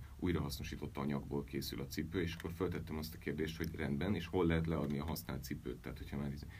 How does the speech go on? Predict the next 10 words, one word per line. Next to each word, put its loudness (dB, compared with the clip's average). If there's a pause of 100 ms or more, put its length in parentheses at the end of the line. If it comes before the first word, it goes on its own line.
ja, 0
hát 0
azt -4
nem -2
lehet. -4 (440)
Szóval, 4
hogy, 6
hogy 2
ezek, 6 (160)
tehát -6